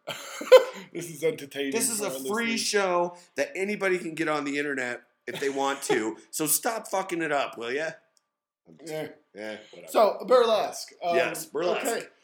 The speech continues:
Speaker 1: So the really complicated plot is that, uh,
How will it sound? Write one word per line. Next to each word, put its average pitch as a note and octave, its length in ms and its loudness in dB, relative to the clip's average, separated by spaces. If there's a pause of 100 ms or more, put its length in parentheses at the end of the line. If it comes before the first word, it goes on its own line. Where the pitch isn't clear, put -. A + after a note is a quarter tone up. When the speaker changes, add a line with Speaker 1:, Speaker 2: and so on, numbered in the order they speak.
(120)
Speaker 1:
So G3+ 220 0
the G3 120 0
really D4+ 320 -4
complicated A3 760 -2
plot A#2+ 460 -6 (460)
is D#3 360 -10
that, D3 460 -2
uh, D3 360 -2